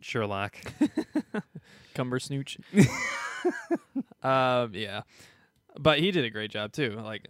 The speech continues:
Speaker 2: across the board, Andy Serkis, uh, the, uh, what's her name from Walking Dead?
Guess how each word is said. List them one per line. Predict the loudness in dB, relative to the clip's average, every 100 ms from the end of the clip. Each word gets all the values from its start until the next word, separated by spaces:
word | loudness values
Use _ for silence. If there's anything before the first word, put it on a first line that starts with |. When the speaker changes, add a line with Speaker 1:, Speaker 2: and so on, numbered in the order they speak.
| -10
Speaker 2:
across | -2 2 2
the | 2
board, | -4 -4 -4
Andy | -6 -8
Serkis, | -6 -6 -4 -4 -4 -8 -8
uh, | -6 -6 -8 -10
the, | -10 -10 -10 -12 -14 -16 -20 -20 -20 -20 -20 -20 -20 -20 _ _ -20 _ -20 _
uh, | -8
what's | -6 -8
her | -8
name | -8 -8
from | -10
Walking | -8 -8 -8 -8
Dead? | -6 -4 -6